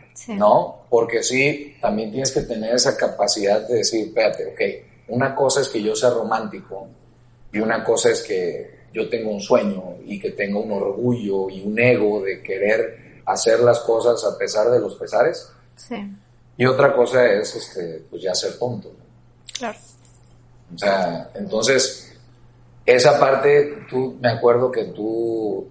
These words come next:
Speaker 2: este, pues por la naturaleza o la dinámica de cómo se dio,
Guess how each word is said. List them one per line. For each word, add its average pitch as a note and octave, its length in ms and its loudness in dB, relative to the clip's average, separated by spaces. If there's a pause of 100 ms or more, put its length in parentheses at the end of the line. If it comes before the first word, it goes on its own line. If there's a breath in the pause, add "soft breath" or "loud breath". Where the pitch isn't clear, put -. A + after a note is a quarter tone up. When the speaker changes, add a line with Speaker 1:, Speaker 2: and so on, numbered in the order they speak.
Speaker 2:
este, F2+ 500 -8
pues F#2+ 140 -10
por G2 260 -2
la G2 220 2
naturaleza G#2 1000 2
o A2 120 4
la G2 160 -2
dinámica G#2+ 560 -4
de F#2+ 160 0
cómo C3+ 320 0
se A2+ 220 2
dio, A#2+ 400 4